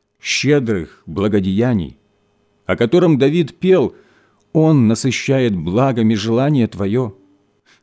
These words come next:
Разве Он никогда не насыщал тебя туком?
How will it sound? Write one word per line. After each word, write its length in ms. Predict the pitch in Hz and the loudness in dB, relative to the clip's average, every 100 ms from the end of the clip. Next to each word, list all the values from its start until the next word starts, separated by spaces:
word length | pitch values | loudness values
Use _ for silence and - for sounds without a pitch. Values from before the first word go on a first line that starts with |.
| - | -6
Разве 480 | 113 131 123 127 139 | 0 2 2 0 0
Он 340 | 170 170 131 | 2 4 4
никогда 560 | 151 147 139 123 151 156 | 4 2 0 2 2 2
не 100 | 127 | 2
насыщал 640 | 123 127 110 - 160 151 | 2 -2 -6 -2 0 0
тебя 280 | 120 104 104 | -2 -2 -2
туком? 520 | - 180 - 76 | -2 -4 -4 -6